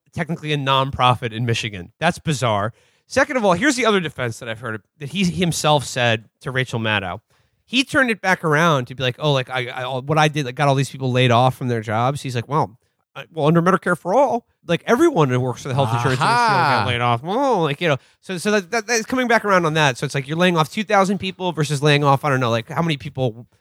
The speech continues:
Speaker 1: you know, who do, you know, push,
Speaker 2: Yeah.
Speaker 1: push paper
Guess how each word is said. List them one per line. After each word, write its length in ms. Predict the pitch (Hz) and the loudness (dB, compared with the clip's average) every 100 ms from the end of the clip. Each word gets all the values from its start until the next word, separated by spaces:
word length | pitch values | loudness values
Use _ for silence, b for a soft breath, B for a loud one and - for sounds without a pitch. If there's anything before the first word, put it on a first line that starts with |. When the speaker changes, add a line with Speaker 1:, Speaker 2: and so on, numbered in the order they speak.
| _ | _
Speaker 1:
you 100 | 175 | 0
know, 160 | 123 | 2
who 200 | 110 139 | 2 -2
do, 340 | 135 139 131 127 _ _ _ _ | -2 0 0 -2 _ _ _ _
you 80 | - | -10
know, 80 | 127 | -8
push, 260 | - - 165 | -10 -4 -2
Speaker 2:
Yeah. 100 | 143 | -2
Speaker 1:
push 220 | - 180 - | 0 0 0
paper 300 | 156 135 | -4 -2